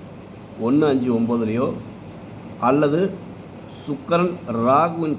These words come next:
கால்லையோ அல்லது ராகு பகவான் சுக்கிரனுடைய கால்லையோ அல்லது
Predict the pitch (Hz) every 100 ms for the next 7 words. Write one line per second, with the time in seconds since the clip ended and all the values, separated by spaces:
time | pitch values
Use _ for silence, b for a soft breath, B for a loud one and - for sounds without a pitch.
0 | 120 113 117 110 123 - - - - -
1 | - - - 117 123 120 123 143 147 135
2 | 131 151 175 - - - - - - 110
3 | 139 135 123 113 117 110 107 110 - -
4 | - - - - - 127 135 147